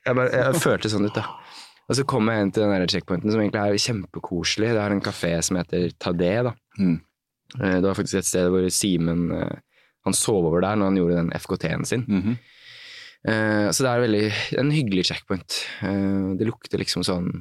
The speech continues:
Speaker 1: eh, gresk mat og kaffe og
Speaker 2: Mm.
Speaker 1: sigarettrøyk, ikke sant?
Speaker 2: Mm.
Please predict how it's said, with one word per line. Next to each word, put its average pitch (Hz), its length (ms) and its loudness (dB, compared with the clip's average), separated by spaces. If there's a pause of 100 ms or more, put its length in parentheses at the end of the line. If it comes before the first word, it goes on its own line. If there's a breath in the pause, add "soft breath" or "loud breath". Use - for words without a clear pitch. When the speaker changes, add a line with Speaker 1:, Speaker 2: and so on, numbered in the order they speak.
(440)
Speaker 1:
eh, 92 420 -2 (320)
gresk 95 360 -2
mat 98 440 -4
og 57 320 -2
kaffe - 400 -6
og 92 480 2
Speaker 2:
Mm. 85 80 0
Speaker 1:
sigarettrøyk, - 840 -2
ikke - 180 -4
sant? - 120 -4
Speaker 2:
Mm. 92 160 2